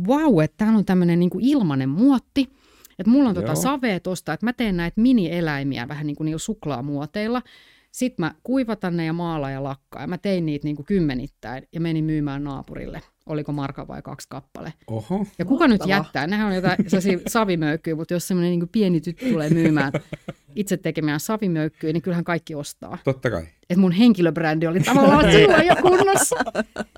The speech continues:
Speaker 1: Niin mä möin niitä savieläimiä, se oli mun yksi business ja
Speaker 2: Mm.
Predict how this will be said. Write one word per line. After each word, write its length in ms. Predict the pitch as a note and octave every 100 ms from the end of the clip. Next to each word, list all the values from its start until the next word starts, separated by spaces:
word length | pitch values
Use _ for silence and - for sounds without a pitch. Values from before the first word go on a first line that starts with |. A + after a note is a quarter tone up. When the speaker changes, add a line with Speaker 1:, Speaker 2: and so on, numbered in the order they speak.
| - -
Speaker 1:
Niin 100 | C#4+
mä 120 | E4
möin 260 | E4 B3+ A#3
niitä 200 | G#3+ A3+
savieläimiä, 1040 | - C#4 C4 A#3+ A#3 A3+ A3 A3 G#3+ G#3
se 140 | G#3 A#3
oli 160 | G#3+
mun 220 | G#3 G3+ F#3+
yksi 200 | F#3+ -
business 680 | F#3 F#3+ - - E3+ E3 -
ja 220 | D#3+ D#3 D#3 _ -
Speaker 2:
Mm. 300 | A2+ G2